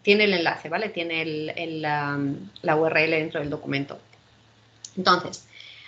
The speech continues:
hay diferentes tipos de proyectos de ciencia ciudadana en los que se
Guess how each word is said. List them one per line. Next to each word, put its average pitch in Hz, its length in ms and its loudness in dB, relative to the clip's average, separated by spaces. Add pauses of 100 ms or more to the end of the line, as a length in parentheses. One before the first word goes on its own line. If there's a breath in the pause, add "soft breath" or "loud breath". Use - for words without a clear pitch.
(160 loud breath)
hay 240 120 8
diferentes 302 480 0
tipos 262 280 0
de 240 80 2
proyectos 208 720 -2
de 185 160 -2
ciencia 180 360 -4
ciudadana 147 420 2
en 147 80 -4
los 151 140 -8
que - 80 -8
se - 320 -2